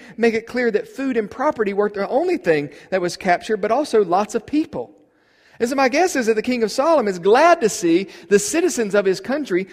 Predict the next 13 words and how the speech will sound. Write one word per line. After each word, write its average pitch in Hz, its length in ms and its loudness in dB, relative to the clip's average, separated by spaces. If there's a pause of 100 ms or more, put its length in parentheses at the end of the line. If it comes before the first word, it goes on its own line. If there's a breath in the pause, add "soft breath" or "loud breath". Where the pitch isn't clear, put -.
(120)
the 226 140 6
workers 214 560 4
in - 320 -2
his 190 180 2
country, 196 380 -4
the 233 100 2
foundation 240 720 0
of 208 80 -2
his 220 160 0
economy 233 440 -2 (240 loud breath)
coming 254 240 -2
back 233 220 2
home, 269 300 -2